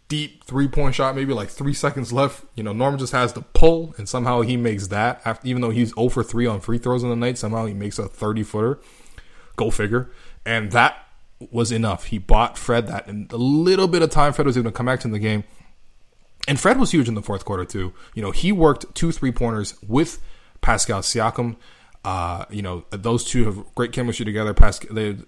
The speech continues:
the, the two-man game between the two of them right there actually does create a lot of the Raptors' best offense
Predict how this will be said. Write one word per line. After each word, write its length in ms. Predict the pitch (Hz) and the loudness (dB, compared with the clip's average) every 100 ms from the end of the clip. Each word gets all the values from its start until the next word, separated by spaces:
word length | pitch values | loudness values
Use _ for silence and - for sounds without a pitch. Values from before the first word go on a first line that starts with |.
| - | -6
the, 120 | 107 | -4
the 160 | 107 107 | -2 -4
two-man 400 | - 202 160 131 | 0 0 2 2
game 140 | 123 | 0
between 220 | 110 131 | 0 -2
the 40 | 110 | 0
two 140 | 120 | 0
of 60 | 110 | 0
them 120 | 104 | -4
right 120 | 101 | -4
there 100 | 104 | -4
actually 320 | 98 - 110 | -6 -6 -8
does 240 | 95 127 139 | -2 -2 8
create 220 | - 127 | 10 10
a 40 | |
lot 200 | 104 104 | 6 0
of 20 | |
the 60 | 101 | -2
Raptors' 360 | 98 - 98 - | -4 -4 -8 -6
best 220 | 104 - | -8 -6
offense 460 | 98 98 107 101 | -8 -6 -8 -8